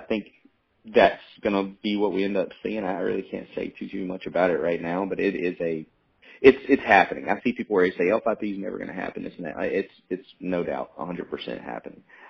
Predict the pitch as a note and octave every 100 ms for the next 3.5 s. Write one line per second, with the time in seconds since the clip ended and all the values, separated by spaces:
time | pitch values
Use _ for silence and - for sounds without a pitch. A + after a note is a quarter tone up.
0 | - F#2 F#2 E2+ E2 E2+ - _ _ _
1 | - A#2+ G2 F2 F2+ F2+ F#2+ G2+ G2+ -
2 | E2+ _ - D#2+ F2+ - F#2 E2 F2+ F2+
3 | D#2 - F2 -